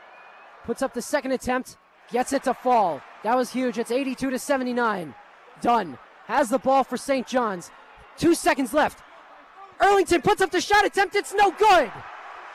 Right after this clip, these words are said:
Seton Hall is gonna escape Madison Square Garden with an undefeated Big East record, eighty-two to seventy-nine. They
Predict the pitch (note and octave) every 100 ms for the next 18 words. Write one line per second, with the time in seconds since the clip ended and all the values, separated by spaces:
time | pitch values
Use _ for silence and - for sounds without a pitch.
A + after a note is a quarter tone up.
0 | - - - G#4+ C#4 B3+ F4 E4+ - F4
1 | D4+ B3+ - F#4+ D#4+ F4 E4+ - D4 -
2 | F4 D#4+ - E4 E4 D#4 D#4 C#4+ D4 G#4
3 | F4+ - D#4 D#4 D#4 - G4 D#4 D4 -
4 | D#4 D#4 D#4 D4+ - - - F#4+ F4+ D4
5 | D#4 C#4+ - E4 D4+ C#4+ D4 C#4+ C#4 D4